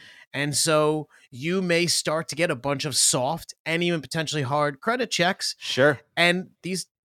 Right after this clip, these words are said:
Speaker 1: these mortgage companies know that.
Speaker 2: That, that's what, that, yeah, that's what
Speaker 1: So
Speaker 2: they're
Speaker 1: it, it's not such a terrible thing.
Speaker 2: All right. The second part of the question is, would it make sense to have him open up his first credit card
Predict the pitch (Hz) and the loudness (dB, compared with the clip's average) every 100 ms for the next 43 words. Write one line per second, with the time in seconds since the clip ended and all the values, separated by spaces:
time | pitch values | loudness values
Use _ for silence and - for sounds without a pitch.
0 | - 190 165 170 214 - 190 175 170 147 | -10 -6 -2 -2 -2 -2 0 0 0 0
1 | 131 135 202 147 113 _ _ 120 131 107 | 2 6 8 6 0 _ _ -6 -4 -4
2 | - 101 98 - 98 _ - 101 110 90 | -4 -2 -2 -6 -12 _ -4 -2 -2 -2
3 | 90 98 - 180 170 170 180 180 - 175 | -4 -6 0 0 0 -2 -4 -4 -4 0
4 | 185 185 - - 165 - - 151 139 123 | 2 2 0 -2 -2 -6 -4 -2 -2 -2
5 | 117 120 107 110 _ _ _ _ - 143 | -8 -10 -12 -14 _ _ _ _ 2 2
6 | 123 147 - 208 - 190 185 135 123 127 | 2 -2 2 2 4 4 4 4 2 2
7 | 110 - 107 104 - 107 101 98 95 95 | 2 0 -10 -12 -4 0 2 2 0 -6
8 | - 101 135 220 170 151 143 - 131 113 | -10 0 4 4 2 -2 0 0 -2 0
9 | 123 120 113 113 113 113 123 127 117 104 | 0 2 2 -2 -2 2 2 2 0 0
10 | 113 - - _ 220 233 220 - - 180 | -4 -8 -16 _ 6 6 4 -4 2 2
11 | 160 - 98 85 85 | 2 2 2 2 0